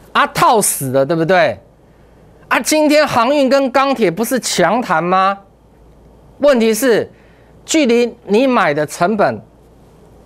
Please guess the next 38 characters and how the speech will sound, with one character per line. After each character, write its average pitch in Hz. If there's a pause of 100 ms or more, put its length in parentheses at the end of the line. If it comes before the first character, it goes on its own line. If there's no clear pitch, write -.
(120)
还 214
有 196
超 226
级 175
一 156
大 180
段， 156 (1120)
那 302
你 220
在 277
那 262
边 262
等 214
解 160
套， 151 (400)
我 160
们 226
在 262
这 247
边 247
准 165
备 233
数 143
钞 220
票， 214 (1200)
高 254
下 254
立 226
判， 175
你， 151
你 170
明 185
白 185
吗？ 196 (1200)
哎， 269
老 196
船 208
长， 180